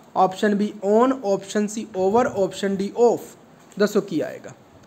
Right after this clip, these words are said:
ਦਿਮਾਗ ਲਾਓ ਵੱਧ ਤੋਂ ਵੱਧ। ਕੀ ਹੋ ਜਾਊਗਾ ਜੀ? ਗਲਤ ਹੋ ਜਾਊਗਾ, but ਸੋਚੋ ਕੀ ਆ ਸਕਦਾ ਹੈ। There is cloud, ਦੇਖੋ ਆਹ ਤੁਹਾਡਾ ਮੰਨ ਕੇ ਚੱਲੋ ਪੂਰਾ ਇੱਕ ਘਰ ਹੈ, ਹੈ ਨਾ, ਘਰ ਹੈ ਨਾ, ਆਹ ਘਰ ਹੈ ਤੁਹਾਡਾ, ਆਹ ਤਾਂ ਹੋਰ ਹੀ ਕੁਛ ਬਣ ਗਿਆ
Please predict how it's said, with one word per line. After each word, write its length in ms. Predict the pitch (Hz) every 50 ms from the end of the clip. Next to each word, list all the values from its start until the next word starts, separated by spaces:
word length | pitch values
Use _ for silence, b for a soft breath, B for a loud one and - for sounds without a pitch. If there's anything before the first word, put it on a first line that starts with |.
| - 165
ਦਿਮਾਗ 320 | 175 190 208 214 226 240
ਲਾਓ 220 | 247 240 226 233 233
ਵੱਧ 140 | 233 220
ਤੋਂ 140 | 226 - 226
ਵੱਧ। 140 | 226 226 208
ਕੀ 140 | 202 - 233
ਹੋ 100 | 226 214
ਜਾਊਗਾ 220 | 175 180 175 180
ਜੀ? 120 | 175 160 160
ਗਲਤ 260 | 175 170 196 208 214
ਹੋ 80 | 214
ਜਾਊਗਾ, 180 | 185 190 202 214
but 120 | 220 208
ਸੋਚੋ 560 | 214 - - 233 233 233 - 277 240 175 139 - B B B B B - -
ਕੀ 140 | - 226 240
ਆ 140 | 226 190 165
ਸਕਦਾ 320 | - - 143 127 120 123
ਹੈ। 80 | 123 127 - - - - - - - B B B B B - - - 156 156 170
There 260 | 196 214 233 247 247
is 120 | 254 254 214
cloud, 580 | 214 - 247 208 185 156 143 139 147 170 208 214 - - - - - - - - - - -
ਦੇਖੋ 340 | 180 214 220 220 233 220 - -
ਆਹ 160 | 180 208 226
ਤੁਹਾਡਾ 600 | 220 240 226 208 202 196 214 220 220 220 220 - 196
ਮੰਨ 220 | 202 202 196 196
ਕੇ 120 | 185 220
ਚੱਲੋ 240 | 202 214 214 214 220
ਪੂਰਾ 260 | 208 214 214 208 214
ਇੱਕ 160 | 208 196 208 -
ਘਰ 540 | - - - - - - 208 180 160 147
ਹੈ, 80 | 139 139
ਹੈ 80 | 151 170
ਨਾ, 180 | 214 254 247 - - - - - - - - - -
ਘਰ 200 | 185 147 135 143
ਹੈ 100 | 170 190
ਨਾ, 160 | 240 285 254 - - - - - - -
ਆਹ 100 | 175 175
ਘਰ 240 | 175 180 165 147 131
ਹੈ 80 | 135
ਤੁਹਾਡਾ, 400 | 135 - 147 139 131 131 135 143 - - -
ਆਹ 100 | 170 170
ਤਾਂ 120 | - 160
ਹੋਰ 220 | 151 151 151 147 143
ਹੀ 60 | 147
ਕੁਛ 180 | 147 151 147 151
ਬਣ 100 | 143 139
ਗਿਆ 260 | 135 135 160 175